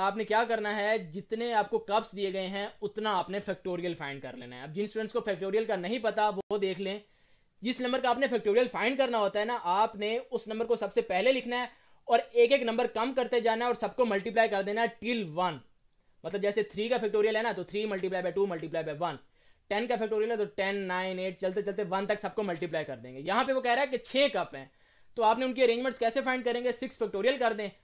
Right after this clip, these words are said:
तो six multiply by five multiply by four multiply by three multiply by two multiply by one, तो इन सबको मल्टीप्लाई करके आपके पास सेवन ट्वेंटी आता है। तो जो टोटल कप्स की अरेंजमेंट्स बनेंगी वो आपके पास सेवन ट्वेंटी बनेंगी।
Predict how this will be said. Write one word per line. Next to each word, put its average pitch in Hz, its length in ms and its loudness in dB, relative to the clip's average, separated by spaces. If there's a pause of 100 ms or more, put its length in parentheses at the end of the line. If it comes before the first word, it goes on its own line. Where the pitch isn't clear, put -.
(100)
तो 190 80 -6
six 233 260 -2
multiply 202 380 0
by 180 160 -2
five 202 160 2
multiply 190 300 -2
by 170 160 -6
four 202 120 -2
multiply 175 320 -4
by 160 140 -6
three 202 180 -4
multiply 175 300 -4
by 170 100 -10
two 190 140 -2
multiply 156 300 -6
by 139 120 -8
one, 226 180 2 (320)
तो 220 60 -2
इन 214 60 -2
सबको 220 220 0
मल्टीप्लाई 214 400 2
करके 196 240 -2
आपके 190 180 -2
पास 180 220 -2
सेवन 175 200 -6
ट्वेंटी 175 320 0
आता 208 200 2
है। - 220 -6 (180)
तो 214 80 -2
जो 208 100 4 (100)
टोटल 208 300 4
कप्स 208 240 -2
की 226 100 2
अरेंजमेंट्स 196 400 -2
बनेंगी 180 420 -4 (300)
वो 190 60 -2
आपके 180 160 -4
पास 202 260 -2
सेवन 196 360 -2 (120)
ट्वेंटी 180 300 -4
बनेंगी। 123 400 -14